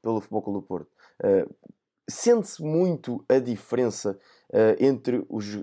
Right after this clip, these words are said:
eh, o nível dos jogadores, ou seja, um jogador que, como o Zé Luís ou como um jogador que, como o Telmo, que joga no, no Tondela,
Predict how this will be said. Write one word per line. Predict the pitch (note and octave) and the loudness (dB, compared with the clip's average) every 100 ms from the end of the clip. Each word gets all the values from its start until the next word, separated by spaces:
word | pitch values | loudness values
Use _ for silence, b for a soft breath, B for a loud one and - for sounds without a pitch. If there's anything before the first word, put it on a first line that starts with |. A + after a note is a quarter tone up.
| - | -4
eh, | G#2 G2+ F#2 E2 | -4 -2 -4 -8
o | E2 - G#2 | -8 -6 0
nível | B2 C3 B2 | 4 4 4
dos | G#2+ A#2+ | 0 -4
jogadores, | G2+ A2+ G#2+ G2+ | -4 -4 -4 -6
ou | G2 | -6
seja, | A2 F#2+ F#2+ b b - | -4 -6 -8 b b -6
um | |
jogador | A2 A#2+ A#2+ C3 | 0 2 4 2
que, | B2+ - A#2+ G#2+ | 0 -2 -2 -2
como | A2+ A#2 | -2 -2
o | |
Zé | G#2+ A#2 | 2 2
Luís | A2+ B2 A2 b b _ | 2 -2 -4 b b _
ou | A2+ A2+ | 2 2
como | G2 B2+ A#2+ G#2+ | 0 0 0 -2
um | G#2 | -4
jogador | G#2 A2 A#2 - | -2 0 0 -2
que, | - G#2 G2 | -6 -4 -4
como | F#2+ G#2+ | -2 -2
o | G2+ | 0
Telmo, | A#2+ G#2+ G2 | 2 2 -2
que | - | -4
joga | G#2+ G2+ G2+ | -2 -2 -4
no, | G2+ G2 | -4 -6
no | G2 | -6
Tondela, | G2 G2 G#2 G#2 F#2+ | -6 -2 2 2 0